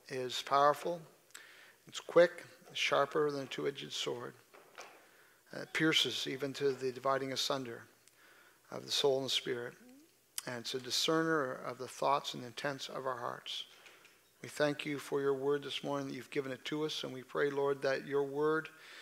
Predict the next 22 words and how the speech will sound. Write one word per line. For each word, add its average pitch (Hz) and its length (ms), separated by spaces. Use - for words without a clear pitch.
uh, - 160
would 156 260
penetrate 135 520
our 127 100
hearts, 131 580
that - 240
you 156 640
would 143 180
use 160 300
your 160 140
word 143 560
to 143 100
do 139 280
your 135 200
work 143 480
in 143 80
our 139 160
lives 147 420
this 135 200
day. - 260
We, 135 420
uh, 151 140